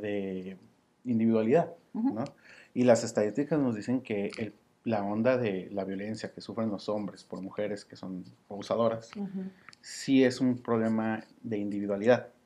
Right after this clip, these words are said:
Speaker 2: Ujú.
Speaker 1: no un problema sistemático.
Speaker 2: Ok.
Speaker 1: Porque las estadísticas lo,
Speaker 3: Son,
Speaker 1: lo,
Speaker 3: los números
Speaker 1: lo
Speaker 3: son abismales,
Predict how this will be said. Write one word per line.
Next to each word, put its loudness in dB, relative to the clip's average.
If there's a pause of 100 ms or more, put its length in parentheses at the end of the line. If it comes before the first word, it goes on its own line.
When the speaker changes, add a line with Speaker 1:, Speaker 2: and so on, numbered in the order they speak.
(120)
Speaker 2:
Ujú. -6 (120)
Speaker 1:
no 4
un -2
problema 0
sistemático. -6 (480)
Speaker 2:
Ok. -16
Speaker 1:
Porque 8
las 6
estadísticas -2
lo, -4
Speaker 3:
Son, -4
Speaker 1:
lo, -2
Speaker 3:
los -2
números 0
Speaker 1:
lo -4
Speaker 3:
son -2
abismales, -10